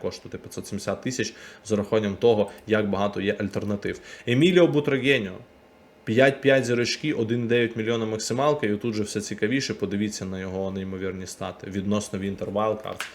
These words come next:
Та, йому накинули два пейси, йому накинули десять ударів. В нього прикрутили передачі, але вони йому не так потрібні.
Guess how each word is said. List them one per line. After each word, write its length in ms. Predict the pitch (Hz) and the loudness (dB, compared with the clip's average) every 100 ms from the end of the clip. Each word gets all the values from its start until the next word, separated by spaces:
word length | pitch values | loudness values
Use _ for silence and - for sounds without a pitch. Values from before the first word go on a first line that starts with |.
| - - - 104 | -20 -18 -12 0
Та, 240 | 113 95 | 2 2
йому 600 | 92 107 110 107 104 101 101 | -2 0 2 2 0 0 -2
накинули 440 | 98 107 101 101 | -2 0 0 0
два 180 | 98 101 | 0 0
пейси, 440 | - 110 117 - | 2 2 2 -4
йому 160 | 95 98 | -4 -4
накинули 420 | 95 110 101 95 | -2 -2 -2 -2
десять 400 | 92 104 - - | 0 0 0 -10
ударів. 380 | 90 104 107 95 - - - - - | -2 0 0 -4 -8 -20 -20 -18 -6
В 240 | 98 92 | -4 0
нього 260 | 120 113 - | 0 2 2
прикрутили 720 | - 123 - 123 135 123 107 | 2 0 0 -2 2 2 4
передачі, 600 | 113 110 110 135 123 107 | 4 4 4 2 2 2
але 120 | 104 | 2
вони 220 | 104 107 | 2 0
йому 180 | 104 101 | 0 0
не 100 | 101 | -2
так 260 | 101 98 - | -2 -6 -6
потрібні. 420 | 92 104 104 | -6 -4 -4